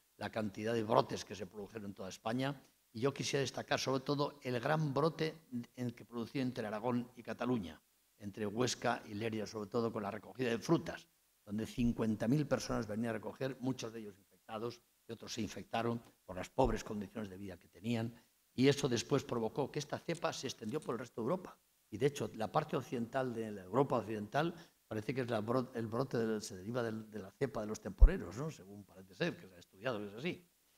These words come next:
Y después, bueno, pues en la segunda oleada, ¿qué ha pasado? Pues que, mm, algunas comunidades tuvieron que volver a fase anterior a la desescalada,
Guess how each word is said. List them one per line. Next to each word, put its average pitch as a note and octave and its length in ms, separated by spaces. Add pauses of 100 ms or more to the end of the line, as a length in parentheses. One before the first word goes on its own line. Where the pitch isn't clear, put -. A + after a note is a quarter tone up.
(320)
Y D#3+ 60
después, D#3+ 240
bueno, - 420
pues C3+ 400
en C3 60
la B2 80
segunda F#3 360
oleada, F3+ 340
¿qué F#3 100
ha F3 60
pasado? D#3 440
Pues - 240
que, A2+ 380 (480)
mm, A2 640
algunas C3+ 520
comunidades B2+ 360
tuvieron B2 240
que A2 60
volver A#2+ 240
a G#2+ 80
fase A#2+ 240
anterior A2+ 320
a A2+ 40
la G#2+ 60
desescalada, D#3+ 800